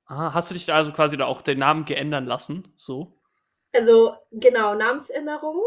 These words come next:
Speaker 1: Mhm.
Speaker 2: haben stattgefunden. Zwei, einmal wegen Nachname und einmal wegen Vornamen wegstreichen.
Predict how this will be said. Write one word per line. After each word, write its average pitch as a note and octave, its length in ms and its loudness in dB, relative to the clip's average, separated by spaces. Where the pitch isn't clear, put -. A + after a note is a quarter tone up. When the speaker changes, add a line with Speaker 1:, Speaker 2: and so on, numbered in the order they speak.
Speaker 1:
Mhm. C#3 180 -6
Speaker 2:
haben D#4+ 160 0
stattgefunden. D#4 840 -8
Zwei, C4 480 -2
einmal G#3 340 -6
wegen F#3+ 260 -8
Nachname C#4+ 760 -6
und B3 180 -4
einmal A3+ 480 0
wegen G3 300 -2
Vornamen G3+ 680 -4
wegstreichen. C4+ 840 -4